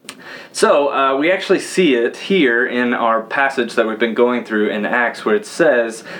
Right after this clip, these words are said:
uh, the result of all of this going is that in verse forty-seven it says, "Praising God and having favor with all the people, and the Lord added to their number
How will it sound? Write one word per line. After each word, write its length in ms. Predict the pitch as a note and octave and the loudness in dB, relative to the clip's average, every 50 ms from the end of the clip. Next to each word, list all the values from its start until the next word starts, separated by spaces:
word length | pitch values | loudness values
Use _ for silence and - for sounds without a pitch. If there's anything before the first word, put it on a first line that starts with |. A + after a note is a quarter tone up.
| - | -2
uh, 340 | - A#2+ A#2 A2+ A2+ A2+ A2 | 0 2 2 2 2 0 -2
the 140 | A2 A#2 A#2+ | 0 0 0
result 540 | A#2 B2 B2 A#2+ B2+ C#3+ D#3+ F#3+ F#3+ - - | 2 2 0 2 2 4 4 4 2 -2 -2
of 220 | - C3+ B2 - | -2 -2 0 2
all 320 | - B2 C3 C#3+ D3+ D#3+ | 2 2 4 4 4 2
of 160 | E3 C#3+ B2+ C3 | 0 0 2 2
this 200 | C3+ C3 C3 - | 0 0 0 -4
going 680 | B2 A#2 B2 C3+ C#3 E3+ D#3 A#2+ G#2+ G#2+ A2+ A#2 C#3 | -6 2 4 4 4 4 2 0 0 -2 -2 -2 -2
is 240 | - - A#2 A#2 A#2 | 0 0 0 0 2
that 100 | A#2+ A#2+ | 2 2
in 100 | A#2+ A#2+ | 2 4
verse 220 | A#2 A#2+ A#2+ A#2+ | 2 2 0 2
forty-seven 580 | - - C#3+ C#3+ C#3 C3+ - - D3 - A2 A2+ | 2 2 4 4 4 0 2 2 2 2 2 0
it 120 | A#2 A2+ | -4 -2
says, 180 | - A2+ G#2 - - - - - - | -2 -4 -4 -4 -10 -14 -14 -10 -6
"Praising 540 | - - - D#3+ E3 G3 F3+ G#3+ B3 A3+ F#3+ | -4 0 2 4 2 2 2 2 2 2 2
God 360 | C3 A#2 A2+ A2+ A2 A2+ A#2 | 2 2 4 4 2 2 0
and 200 | - A#2 A2+ - | -2 -4 -4 -2
having 260 | C3+ C3 B2+ B2+ A#2+ | -2 -2 -2 -2 -4
favor 420 | - - C#3+ C#3 C#3+ D3+ - F#3 | -2 0 2 2 2 2 2 2
with 200 | F3 D3 C3+ - | 2 2 0 -2
all 260 | - - A2+ A#2+ C#3 D#3 | 0 2 2 2 4 2
the 80 | F#3+ | 0
people, 540 | F#3 - - A2 G#2+ G#2 G#2+ G#2 G#2+ - - - - - - - | -2 -2 -4 -4 -2 2 2 0 0 0 -8 -16 -18 -16 -10 -4
and 180 | G#2+ A2 A2+ | -2 0 2
the 60 | A#2 A2 | 2 2
Lord 480 | A2 A#2+ B2 B2+ C#3+ D3+ D#3 D#3+ - - - | 4 4 4 4 4 2 2 2 0 0 -2
added 400 | - A#2+ B2 C3 C#3 D#3 D3 - | 0 0 0 2 0 -2 -4 -4
to 100 | - E3 | -4 0
their 220 | E3 F3 F3 F3+ | 2 2 2 2
number 540 | D3+ A2+ G#2 G2+ G#2 G2 G#2 G#2 G2 - - | 0 -2 -2 -2 -2 0 0 0 0 -2 -10